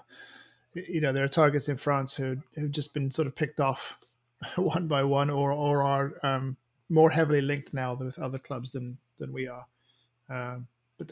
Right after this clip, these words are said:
you know, th-, you would assume, you wouldn't assume, you would hope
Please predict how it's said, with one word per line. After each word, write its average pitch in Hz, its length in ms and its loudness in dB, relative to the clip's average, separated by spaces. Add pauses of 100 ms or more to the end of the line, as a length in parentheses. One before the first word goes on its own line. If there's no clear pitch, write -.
you 143 100 -6
know, 127 140 -12
th-, 156 140 -8 (720)
you 165 100 8
would 156 80 8
assume, 151 540 0 (160)
you 127 120 -10
wouldn't 127 180 -8
assume, 131 340 -4 (240)
you 170 100 2
would 147 100 2
hope 165 340 4